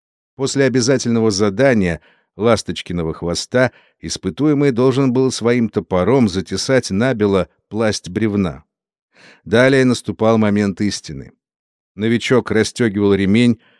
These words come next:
спускал брюки до колен, дюжие мужики брали его за руки и ноги и быстро проводили голым задом вдоль свежеотёсанной поверхности. И если там оставались огрехи, зарубы, сколы, сучки какие,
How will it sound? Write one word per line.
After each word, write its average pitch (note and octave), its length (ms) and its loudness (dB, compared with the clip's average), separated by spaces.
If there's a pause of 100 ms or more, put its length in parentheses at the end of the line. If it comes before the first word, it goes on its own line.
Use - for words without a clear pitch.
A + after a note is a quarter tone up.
(200)
спускал B2 560 0
брюки A2 480 0
до D#2+ 140 -8
колен, A2 480 0 (420)
дюжие C3 360 2
мужики B2 460 0
брали A2 440 2
его G2 400 2
за G#2 300 2
руки F2 320 -4
и F#2 180 -6
ноги C3+ 480 2 (380)
и E2+ 100 -14
быстро C#3+ 440 0
проводили B2 600 4
голым B2 360 4
задом B2 460 2
вдоль A#2 280 0
свежеотёсанной A2 1040 0
поверхности. E2 960 -6 (520)
И G#2 80 -10
если G#2 360 -2
там G2 320 0
оставались F#2 640 -2
огрехи, F#2+ 640 -4 (420)
зарубы, F2+ 680 0
сколы, F#2+ 720 0
сучки - 460 -6
какие, E2 540 -8